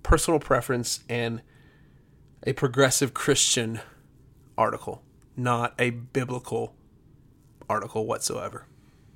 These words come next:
This is why I, I sound the alarm constantly with that we need churches, we need youth pastors that are pursuing the Word of God, that know the Word of God, that study the Word of God, that read the Word of God.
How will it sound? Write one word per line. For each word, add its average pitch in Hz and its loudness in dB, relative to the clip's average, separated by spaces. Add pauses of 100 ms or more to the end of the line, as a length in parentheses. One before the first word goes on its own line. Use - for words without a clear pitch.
(500)
This 143 6
is 156 6
why 143 12
I, 123 4 (840)
I 131 -2
sound 156 6
the 180 6
alarm 139 8
constantly 131 0
with 123 -2
that 131 -2
we 123 0
need 131 2 (300)
churches, 170 -4
we 147 0
need 127 -2
youth 143 2
pastors 131 0
that 127 -2
are 123 4 (280)
pursuing 143 4
the 120 0
Word 120 4
of 120 0
God, 117 0
that - -8
know 143 6
the 131 4
Word 127 6
of 123 0
God, 117 2
that - -8
study 135 2
the 131 0
Word 127 2
of 123 0
God, 117 2
that - -6 (100)
read 135 2
the 127 2
Word 123 2
of 117 -4
God. 113 0